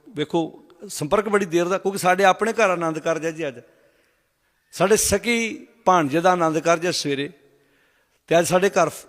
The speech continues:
ਸਮਾਗਮ ਹੈ। ਪਰ ਮੈਂ ਫਿਰ ਵੀ ਸਮਾਂ, ਕਿਉਂਕਿ ਪਰਿਵਾਰ ਨਾਲ ਜਦੋਂ ਬੜੇ ਦੇਰ ਦਾ ਲਿੰਕ ਬਣਿਆ, ਉਹਨਾਂ ਨੇ "ਜ਼ਰੂਰ ਪਹੁੰਚੇ।" ਮੈਂ ਕਿਹਾ, "ਜ਼ਰੂਰ ਆਵਾਂਗੇ ਜੀ ਅਸੀਂ।"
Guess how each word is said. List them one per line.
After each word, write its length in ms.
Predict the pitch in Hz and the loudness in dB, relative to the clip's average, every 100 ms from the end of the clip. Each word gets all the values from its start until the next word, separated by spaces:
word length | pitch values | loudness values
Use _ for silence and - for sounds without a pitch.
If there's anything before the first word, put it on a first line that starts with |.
| - | -20
ਸਮਾਗਮ 520 | - 156 156 160 202 | -10 0 2 2 2
ਹੈ। 40 | 214 | 0
ਪਰ 200 | 233 220 | 0 -2
ਮੈਂ 100 | 214 | -2
ਫਿਰ 200 | 220 247 | -2 -2
ਵੀ 160 | 247 | -4
ਸਮਾਂ, 300 | - 180 202 | -4 0 0
ਕਿਉਂਕਿ 240 | 202 185 214 | -2 -10 -8
ਪਰਿਵਾਰ 420 | 180 180 185 190 | -2 2 2 2
ਨਾਲ 260 | 196 185 | 0 -2
ਜਦੋਂ 220 | 160 160 156 | -4 -6 -2
ਬੜੇ 200 | 165 160 | -2 -2
ਦੇਰ 260 | 143 160 | 0 0
ਦਾ 160 | 156 175 | 2 0
ਲਿੰਕ 280 | 151 156 165 | 0 -6 -4
ਬਣਿਆ, 300 | 160 156 151 | -4 -2 -4
ਉਹਨਾਂ 420 | - _ - 170 | -8 _ -4 -2
ਨੇ 60 | |
"ਜ਼ਰੂਰ 240 | 160 156 208 | -2 -2 -2
ਪਹੁੰਚੇ।" 280 | 185 180 175 | -4 -6 -4
ਮੈਂ 120 | 175 | 0
ਕਿਹਾ, 120 | 185 | 0
"ਜ਼ਰੂਰ 260 | 147 175 170 | 0 2 2
ਆਵਾਂਗੇ 320 | 156 147 139 | 2 -2 -6
ਜੀ 120 | 120 | -8
ਅਸੀਂ।" 160 | 95 | -14